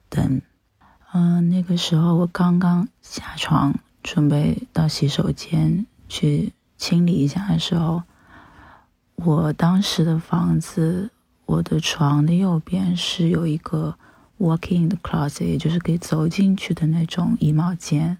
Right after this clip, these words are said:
它是有门的。我刚刚两个脚放到我床边，让地上穿上鞋，我听到我的那个衣帽间的门从里面有人敲门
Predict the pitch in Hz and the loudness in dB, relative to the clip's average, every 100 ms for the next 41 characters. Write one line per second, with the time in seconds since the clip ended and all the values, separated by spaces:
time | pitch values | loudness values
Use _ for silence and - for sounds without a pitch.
0 | _ - 151 151 147 131 123 123 123 135 | _ -4 -2 0 2 0 0 -2 -2 -4
1 | 175 _ - - - - - _ - 143 | -8 _ -20 -20 -20 -20 -20 _ -4 -2
2 | 135 170 175 175 180 185 208 - _ _ | 0 2 2 2 0 0 -4 -8 _ _
3 | _ _ _ - 147 196 170 156 - - | _ _ _ -2 0 0 0 -2 -2 -6
4 | - - _ _ _ _ - 156 139 170 | -6 -10 _ _ _ _ -2 0 2 0
5 | 131 135 - 139 135 151 139 147 131 139 | 0 -2 0 0 2 2 2 2 2 2
6 | 135 151 - 143 135 143 - - - _ | 0 0 0 0 0 -2 -6 -14 -16 _
7 | _ - - - - _ - 143 160 - | _ -20 -20 -20 -20 _ -4 -4 -4 -2
8 | 160 151 147 151 208 - _ _ _ _ | 0 2 2 -2 -4 -8 _ _ _ _
9 | _ _ _ - 147 147 143 143 - 143 | _ _ _ -6 -2 0 0 -2 -4 -6
10 | 143 - _ _ _ _ _ _ _ _ | -6 -10 _ _ _ _ _ _ _ _
11 | _ _ - 160 156 147 135 - 147 147 | _ _ -2 2 2 0 -2 0 2 2
12 | 139 131 135 139 - - 143 156 143 131 | 2 2 0 -2 -6 0 2 4 2 2
13 | 135 143 147 - _ _ _ - 139 135 | 0 0 -4 -10 _ _ _ -4 -2 -2
14 | 131 - 165 165 170 135 131 135 | -4 -4 -2 2 2 2 0 -4